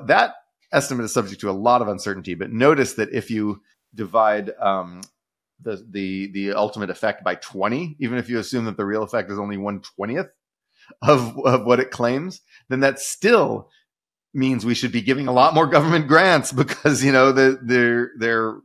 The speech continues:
really paying off here, right? And so, so you can do things like that, that track value in aggregate.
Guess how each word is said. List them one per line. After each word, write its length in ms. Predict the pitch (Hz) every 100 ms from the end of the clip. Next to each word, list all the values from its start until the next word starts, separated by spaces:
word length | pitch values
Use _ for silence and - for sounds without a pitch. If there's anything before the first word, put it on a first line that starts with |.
| -
really 260 | 127 165 127
paying 320 | 123 120 104
off 280 | 127 214 -
here, 160 | _ _ _ _ _
right? 180 | 120 120
And 120 | 127
so, 260 | 135 123 127
so 120 | 139
you 120 | 135
can 160 | 135 123
do 180 | 110 131
things 240 | 127 101
like 160 | 98 -
that, 200 | 101 -
that 120 | 107
track 260 | - 110 -
value 300 | 104 104 98
in 220 | 110 113
aggregate. 500 | 107 101 110 127 160